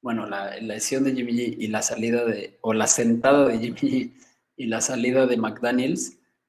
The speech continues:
como que el equipo se siente como manejado por, por ellos, ¿no? Como que entre ellos <laughs> se organizan y, y Davante Adams es como el, el, el que está diciendo qué pedo.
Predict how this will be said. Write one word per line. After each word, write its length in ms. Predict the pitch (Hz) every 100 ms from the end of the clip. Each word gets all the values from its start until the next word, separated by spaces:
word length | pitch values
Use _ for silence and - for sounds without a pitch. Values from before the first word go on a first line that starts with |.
| _
como 240 | - 123 123
que 120 | 123
el 60 |
equipo 300 | 123 139 147 151
se 100 | -
siente 760 | 131 127 139 139 - - - _ _ _ _ _ _
como 640 | - 117 113 101 - - _ _
manejado 720 | 127 127 127 123 135 139 143
por, 280 | 131 117 113 - _ -
por 180 | 120
ellos, 480 | 127 156 - - -
¿no? 300 | 135 185 - _ _ _
Como 220 | 117 117
que 100 | 117
entre 260 | 117 117 135
ellos 180 | 139 143
<laughs> 220 | - -
se 160 | - 165
organizan 680 | 147 127 127 131 - 143
y, 200 | 143 113 - - - - _ _ _
y 600 | 120 117 113 110 107 104 104
Davante 420 | 113 120 127 123
Adams 340 | 123 123 -
es 220 | 110 - -
como 300 | 117 110 98
el, 140 | 95 -
el, 220 | - - _ _ _ _ _ _ _ _ _ _
el 200 | 123 117
que 80 | -
está 200 | - 131
diciendo 440 | 123 120 123 117
qué 100 | 117
pedo. 260 | - 113 -